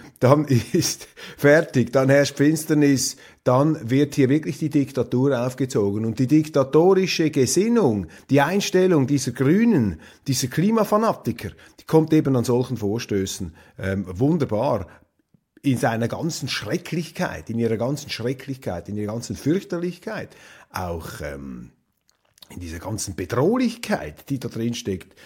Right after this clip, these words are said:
zum Ausdruck. Als Ausdruck, Valerie Piton, die grüne Nationalrätin, möchte die Klimaleugnung, also wenn Sie das Klima leugnen, wenn Sie abstreiten, dass es ein Klima gibt,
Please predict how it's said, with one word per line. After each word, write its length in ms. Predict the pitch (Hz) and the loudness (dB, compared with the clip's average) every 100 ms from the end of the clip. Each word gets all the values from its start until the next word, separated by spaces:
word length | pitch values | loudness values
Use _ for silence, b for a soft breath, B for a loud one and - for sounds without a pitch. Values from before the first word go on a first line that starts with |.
| b | b
zum 320 | - 143 135 | 0 0 0
Ausdruck. 680 | 127 147 175 - 160 160 156 | -4 -2 -2 0 2 2 0
Als 340 | 131 151 156 | 0 0 0
Ausdruck, 560 | 123 135 156 147 147 147 B B B | -2 -2 -2 0 -2 -2 B B B
Valerie 500 | 95 151 175 175 165 | 2 2 4 0 -2
Piton, 580 | - 180 180 170 165 | 0 -2 2 2 2
die 80 | 147 | 0
grüne 320 | 127 143 147 | 0 2 4
Nationalrätin, 1200 | 143 139 131 139 123 120 120 113 110 107 110 107 101 B B | 2 0 0 -2 0 2 2 2 0 -2 -2 -2 -6 B B
möchte 800 | 95 120 151 151 135 127 101 - _ _ _ _ _ _ - _ - | -2 2 2 2 2 2 2 -10 _ _ _ _ _ _ -20 _ -12
die 180 | 98 92 | -10 -10
Klimaleugnung, 1500 | - 98 107 107 98 87 - _ 87 98 131 160 160 156 113 | -10 -6 -4 -2 -4 -6 -14 _ -8 0 4 4 6 4 2
also 200 | 123 135 | 0 2
wenn 100 | 131 | 0
Sie 120 | 117 | 0
das 200 | 117 - | -4 -2
Klima 320 | 135 143 113 | 0 2 2
leugnen, 400 | 113 151 180 120 | 2 2 2 -2
wenn 80 | 104 | -4
Sie 100 | 110 | -4
abstreiten, 580 | 143 - 139 127 123 120 | -6 -4 -4 -2 -4 -8
dass 140 | 117 | -8
es 100 | 113 | -6
ein 120 | 113 | -8
Klima 360 | 104 110 110 107 | -6 -6 -6 -6
gibt, 320 | 104 92 - | -6 -8 -10